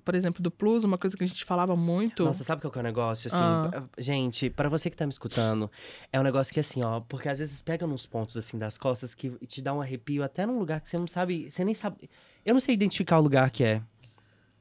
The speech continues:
Speaker 2: Dá aquela flicetinha, entendeu?
Speaker 1: Uhum, uhum.
Speaker 2: A fliceta, sabe a
Speaker 1: Sim,
Speaker 2: fliceta?
Speaker 1: sim. Normalmente essa, essa sensação, né, tá dentro do braço, que é onde a gente toma menos sol, dentro da coxa
Speaker 2: Nossa,
Speaker 1: e atrás
Speaker 2: o bico do meu peito até
Speaker 1: do
Speaker 2: ficou duro aqui.
Speaker 1: É o frio.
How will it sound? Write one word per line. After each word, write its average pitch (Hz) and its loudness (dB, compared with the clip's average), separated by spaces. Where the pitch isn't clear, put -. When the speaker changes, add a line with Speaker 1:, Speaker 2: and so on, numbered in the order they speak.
Speaker 2:
Dá 156 6
aquela 156 4
flicetinha, 113 2
entendeu? 120 6
Speaker 1:
Uhum, 220 6
uhum. 214 4
Speaker 2:
A - 0
fliceta, 101 0
sabe 107 -2
a - -4
Speaker 1:
Sim, - 0
Speaker 2:
fliceta? 110 -2
Speaker 1:
sim. 156 0
Normalmente 208 2
essa, 196 0
essa 185 -4
sensação, 190 -2
né, 208 0
tá 202 -4
dentro 190 -2
do 180 -2
braço, 170 0
que - -10
é 220 2
onde 185 0
a - 2
gente 185 -2
toma 180 0
menos 175 0
sol, 170 2
dentro 180 -2
da 170 0
coxa 175 0
Speaker 2:
Nossa, 190 4
Speaker 1:
e 175 0
atrás 175 4
Speaker 2:
o 180 0
bico 160 -2
do 156 2
meu 175 4
peito 175 4
até 170 2
Speaker 1:
do 165 2
Speaker 2:
ficou 165 4
duro 131 2
aqui. - -6
Speaker 1:
É 202 2
o 202 4
frio. 190 4